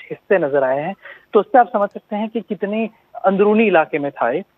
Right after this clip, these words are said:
और दूसरा कारण ये कि क्योंकि ये जहाज जो एएन थर्टी टू था, ये वाला था जहाज, उसमें कोई upgrade नहीं हुआ था, तो इसके जो location के को transmit करने वाले जो, अ, साधन होते हैं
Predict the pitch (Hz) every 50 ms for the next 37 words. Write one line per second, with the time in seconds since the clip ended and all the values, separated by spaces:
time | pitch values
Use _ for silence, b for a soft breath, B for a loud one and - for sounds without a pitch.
0 | - 220 240 190 165 214 220 - 269 302 285 277 247 240 240 220 208 240 277 262
1 | - 262 226 - 233 226 214 - 269 202 165 147 165 220 262 285 208 214 170 139
2 | 151 131 113 107 - _ _ _ _ _ _ - - 185 180 151 165 175 185 175
3 | 185 175 165 180 170 196 190 180 180 170 160 147 139 160 185 185 190 170 165 160
4 | 160 - - 143 139 135 127 127 165 220 - _ b b b b b - 214 -
5 | - - 285 269 - 262 285 - - 160 151 151 147 185 190 233 240 226 190 170
6 | 170 185 185 190 190 190 196 190 - 247 254 - 247 - - 202 - _ - 254
7 | 233 233 262 277 262 - b b b b b - 170 180 185 180 - 202 196 196
8 | - 277 269 262 240 - 269 262 262 269 262 - - - - 254 220 - - 202
9 | 170 170 175 - - - 247 294 294 - - 247 208 202 214 220 208 190 190 202
10 | 196 180 208 214 220 208 - 170 165 160 156 160 - _ _ - 170 151 147 143
11 | 190 208 233 220 190 190 180 - 180 175 196 220